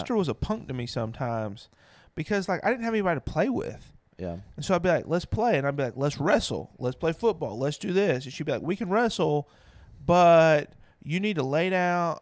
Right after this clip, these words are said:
Speaker 1: put your hands behind your back until I say go." And then she'd walk over, jump straight in the air, and come down on my rib cage.
Speaker 2: Yeah.
Speaker 1: And I'm, like, dying.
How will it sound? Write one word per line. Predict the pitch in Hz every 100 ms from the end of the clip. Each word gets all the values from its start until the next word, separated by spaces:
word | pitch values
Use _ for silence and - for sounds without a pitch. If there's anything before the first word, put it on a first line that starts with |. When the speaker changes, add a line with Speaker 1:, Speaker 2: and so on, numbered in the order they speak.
| _
Speaker 1:
put | - 185
your | 214 185
hands | 180 165 165
behind | 160 160 156
your | 151
back | 135 147 143 143 -
until | 139 156
I | - 139
say | - 131
go." | 127 120 98 - - _ _ - -
And | 156
then | 151
she'd | - 156
walk | 143 151 143
over, | 143 127
jump | 120 107
straight | 98 - 156
in | 135
the | 139
air, | 123
and | 120
come | 131
down | 123 120
on |
my | 107
rib | 101 87
cage. | - - - - _ _ _ _ _ _ _ _ _ -
Speaker 2:
Yeah. | 73 73 -
Speaker 1:
And | 143
I'm, | 143 143
like, | 139 123 113 113
dying. | 131 131 143 135 101 101 120